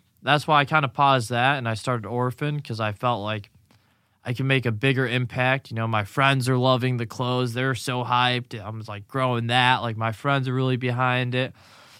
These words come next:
I have, like, people who are, like, uh, messaging me on Instagram, like, "Hey, I grew up in an orphanage. Like, I would love to, like, get some of your merch." And, like, I'm planning, like,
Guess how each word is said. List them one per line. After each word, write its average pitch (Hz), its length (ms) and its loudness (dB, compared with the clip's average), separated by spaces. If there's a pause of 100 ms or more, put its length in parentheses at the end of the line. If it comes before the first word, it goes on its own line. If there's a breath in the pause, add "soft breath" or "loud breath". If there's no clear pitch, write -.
(140 loud breath)
I 120 200 2
have, 117 260 0
like, 107 180 -6
people 131 300 -2
who 123 100 0
are, 117 120 -2
like, 104 260 -6
uh, 120 140 -8 (280)
messaging 131 580 -2
me 120 100 -4
on 117 120 -4
Instagram, 123 400 -6
like, 117 120 -8
"Hey, 139 220 0
I 131 140 6
grew 131 240 0
up 131 100 -6
in 123 100 -4
an 123 120 -6
orphanage. 123 760 -4
Like, 104 280 -8 (320)
I 107 140 -4
would 110 100 -6
love 120 320 0
to, 117 120 -8
like, 104 180 -8 (600)
get 131 220 -4
some 127 180 -4
of 120 60 -2
your 117 80 -2
merch." 139 440 0
And, 120 80 -6
like, 110 200 -8
I'm 113 160 -6
planning, 123 500 -4
like, 101 300 -6